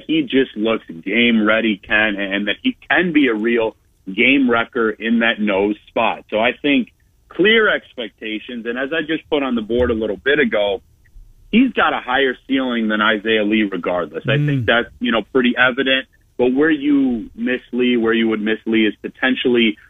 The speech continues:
Speaker 1: some of that depth spot, or,
Speaker 2: Yeah.
Speaker 1: you know, you hope nothing worse would happen with a potential injury or anything like that with Orange. But with the depth, I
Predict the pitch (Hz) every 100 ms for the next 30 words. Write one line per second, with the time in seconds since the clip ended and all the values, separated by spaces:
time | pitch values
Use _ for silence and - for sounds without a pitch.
0 | _ - 131 123 113 95 87 95 - -
1 | - 90 82 82 85 87 107 107 101 95
2 | 92 - 104 113 120 - 127 123 123 -
3 | 120 117 - - _ _ 131 160 160 -
4 | 151 147 143 143 131 123 120 135 120 131
5 | 139 143 120 127 123 117 120 117 120 113
6 | 107 120 120 120 117 120 117 113 104 113
7 | 107 107 98 120 170 - 151